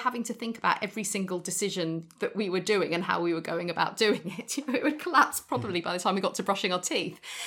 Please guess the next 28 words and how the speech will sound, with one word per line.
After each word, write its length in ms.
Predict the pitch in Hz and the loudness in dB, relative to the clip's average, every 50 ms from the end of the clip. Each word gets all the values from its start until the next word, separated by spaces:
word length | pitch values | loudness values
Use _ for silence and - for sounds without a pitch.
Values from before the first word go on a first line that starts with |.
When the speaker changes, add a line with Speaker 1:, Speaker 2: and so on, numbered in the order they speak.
| - - - | -10 -2 2
Speaker 2:
Yeah. 200 | 135 - - - | 4 4 8 10
Speaker 1:
So, 360 | 311 285 - - 330 302 - - - - - - - - | 12 12 12 12 10 10 10 8 2 -2 -4 -6 0 6
um, 460 | - 233 262 254 233 262 262 254 - - - - - - - - - | 10 12 12 12 12 10 8 6 4 -4 -12 -12 -12 -12 -14 -10 -6
so 480 | - - - 302 285 294 294 294 285 - - - | -4 4 6 8 8 8 8 6 4 0 -4 -10
when 320 | - 220 - 302 302 311 330 | -10 4 6 8 8 8 8
we're 120 | 339 349 339 - - 311 | 6 4 2 2 0 -2
talking 260 | 320 311 - 330 302 | -2 -2 0 2 2
about 500 | 269 - - 233 226 226 226 - - - - _ | 2 4 4 6 8 8 6 4 2 -4 -10 _
s-, 280 | - - - - - - _ _ _ | -2 -2 -2 -2 -4 -10 _ _ _
taking 440 | - - 247 240 233 - - 226 214 | -4 -2 -2 -2 -2 -2 -2 -2 -2
on 220 | 208 202 202 196 | 0 0 0 0
new 280 | 190 202 233 247 254 247 | 2 2 4 4 4 2
habits, 460 | 208 - 196 165 151 - - - - - | 2 2 2 2 2 0 -4 -8 4 4
actually 340 | 196 - 320 - - 339 302 294 | 4 6 6 4 2 2 4 4
what 120 | 294 - | 2 4
we're 160 | 254 254 240 226 | 6 6 6 8
asking 440 | 233 254 277 - - - 247 208 | 8 6 6 4 0 -2 -2 -2
of 180 | 170 160 160 - | -2 -4 -4 -4
ourselves 520 | - - - - - - - - - 160 - - - | -4 -4 -2 -2 -2 -2 -2 -4 -4 -6 -8 -6 -4
is 140 | 190 185 208 | -2 0 2
a 60 | 240 | 0
huge 720 | 233 - - - - - - - 226 226 240 214 - - | 0 -2 -6 -12 -12 -12 -6 -2 2 4 4 4 2 0
amount, 360 | 196 190 190 180 160 - - - | 0 0 2 0 0 0 -2 -2
and 120 | 190 196 | 2 4
that's 220 | 240 285 285 - 302 | 4 4 4 2 0
not 160 | 294 - 185 | -2 0 -2
recognized 720 | 208 185 - - 185 170 - 160 139 55 - - - - | -4 -4 -4 -8 -12 -10 -6 -4 -4 -4 -4 -6 -8 -10
enough. 400 | - - - - - - - - | -10 -10 -6 -6 -6 -8 -8 -14